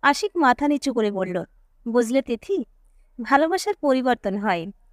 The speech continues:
ভালোবাসার মানুষটার পরিবর্তন হয়। ব্যাপারটা আমি আগে ঠিক বিশ্বাস করতাম না, কিন্তু শেষে কিনা আমার ক্ষেত্রে এটা হলো। বেশ কিছু মাস ধরেই খেয়াল করছি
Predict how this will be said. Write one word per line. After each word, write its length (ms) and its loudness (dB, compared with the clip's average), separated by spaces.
ভালোবাসার 600 0
মানুষটার 560 0
পরিবর্তন 520 -2
হয়। 300 -2
ব্যাপারটা 460 2
আমি 240 -4
আগে 280 2
ঠিক 260 -4
বিশ্বাস 380 -4
করতাম 380 -4
না, 180 -8
কিন্তু 280 -4
শেষে 340 -2
কিনা 340 -2
আমার 220 2
ক্ষেত্রে 340 -2
এটা 280 -2
হলো। 280 -6
বেশ 340 2
কিছু 240 -4
মাস 220 2
ধরেই 240 0
খেয়াল 300 0
করছি 460 -4